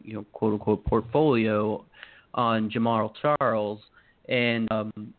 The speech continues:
that's just too much for an early round guy. I mean, that's fine for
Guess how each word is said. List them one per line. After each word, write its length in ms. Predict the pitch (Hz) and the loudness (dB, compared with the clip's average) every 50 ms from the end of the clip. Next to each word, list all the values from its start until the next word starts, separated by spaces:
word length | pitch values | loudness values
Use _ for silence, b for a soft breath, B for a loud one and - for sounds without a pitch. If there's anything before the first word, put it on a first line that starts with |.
| _ _ _ _ _ _ _ _ _ _ _ _ _ _ _ _ - _ | _ _ _ _ _ _ _ _ _ _ _ _ _ _ _ _ -20 _
that's 220 | - 143 143 143 - | -2 -2 -2 -2 -4
just 140 | - 120 - - - | -8 -8 -8 -10 -10
too 100 | - 120 | -6 -4
much 260 | 113 110 98 - - - - - - | -2 -2 -4 -6 -8 -14 -18 -10 -6
for 120 | 117 110 | -4 -2
an 80 | 110 104 | -2 -2
early 280 | 107 107 107 107 104 | -2 -2 -2 -2 -4
round 280 | 104 104 104 101 107 110 | -4 -4 -6 -8 -8 -8
guy. 300 | - 90 87 - - - | -6 -6 -6 -6 -8 -8
I 60 | - 110 | -10 -10
mean, 160 | 113 110 107 | -10 -8 -6
that's 200 | 110 113 113 - - _ | -6 -6 -6 -8 -4 _
fine 320 | 123 113 113 113 - 113 113 | 0 2 2 2 0 -2 -4
for 80 | 110 | -8